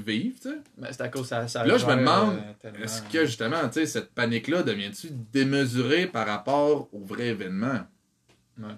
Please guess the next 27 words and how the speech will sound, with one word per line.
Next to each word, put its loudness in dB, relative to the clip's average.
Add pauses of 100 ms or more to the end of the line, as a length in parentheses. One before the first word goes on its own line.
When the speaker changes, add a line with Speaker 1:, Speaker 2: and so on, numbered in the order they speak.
(320)
Speaker 1:
Est-ce -4
qu'on 2
met 4
beaucoup -2
trop -2
d'importance 0
à -4
ce -12
virus-là 2 (1160)
pour, -6 (160)
par, -6
par -6
peur ? 4 (560)
Ben, -12
je -12
pense 0
que -6
c'est -4
la, -8 (120)
c'est -14
la -10
simple -6
peur -2
de -2
tomber -10
malade, -8
là. -10